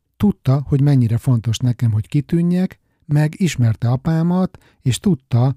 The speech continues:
azt is, mennyire kikapnék, ha Még mindig korán van, amikor leszállok a brüsszeli reptéren.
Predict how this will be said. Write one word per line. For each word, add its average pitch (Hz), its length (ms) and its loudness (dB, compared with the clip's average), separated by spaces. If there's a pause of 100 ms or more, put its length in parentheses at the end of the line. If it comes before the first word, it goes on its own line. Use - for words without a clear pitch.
(100)
azt 131 340 -2
is, 120 300 -2
mennyire 131 420 2
kikapnék, 117 720 -2
ha 113 400 -4 (1900)
Még 135 220 2
mindig 180 300 4
korán 120 420 2
van, 135 220 4
amikor 131 380 2
leszállok 127 520 2
a 120 60 2
brüsszeli 107 500 0
reptéren. 107 760 -4